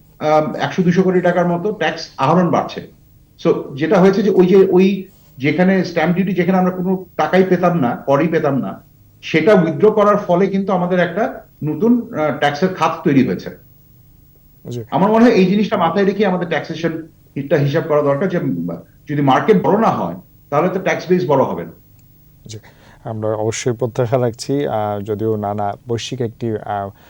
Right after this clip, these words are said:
Speaker 2: চ্যালেঞ্জের মধ্যে দিয়ে পুরো বিশ্বকে যেতে হচ্ছে, তার মধ্যে দিয়ে বাংলাদেশের অর্থনীতি অবশ্যই সেটির বাইরে নয়, তারপরও পরিকল্পিত একটা,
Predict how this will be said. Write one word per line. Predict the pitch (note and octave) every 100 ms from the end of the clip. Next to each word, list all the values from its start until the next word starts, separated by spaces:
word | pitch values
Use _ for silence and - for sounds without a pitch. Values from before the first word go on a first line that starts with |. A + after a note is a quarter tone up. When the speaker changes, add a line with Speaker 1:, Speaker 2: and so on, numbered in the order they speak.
| - -
Speaker 2:
চ্যালেঞ্জের | A#2 A2+ A2+
মধ্যে | G#2 A2+ B2+
দিয়ে | B2 B2
পুরো | A2+ A2
বিশ্বকে | G#2+ - A2+ A2
যেতে | G#2+ A2
হচ্ছে, | G#2 -
তার | G#2+ G2+
মধ্যে | G2+ G2 A2+
দিয়ে | A2+
বাংলাদেশের | G2 G2 F#2+ C3+ A#2
অর্থনীতি | A2 C3 B2+ B2
অবশ্যই | B2+ A2 - B2
সেটির | A2+ A2 A2+ G2+ - - _
বাইরে | A2+ A2+ A#2 B2
নয়, | A#2 F#3
তারপরও | C3+ A2 - F3
পরিকল্পিত | F3+ C#3 B2+ D3 C3 C3+ C3+
একটা, | A2+ A#2+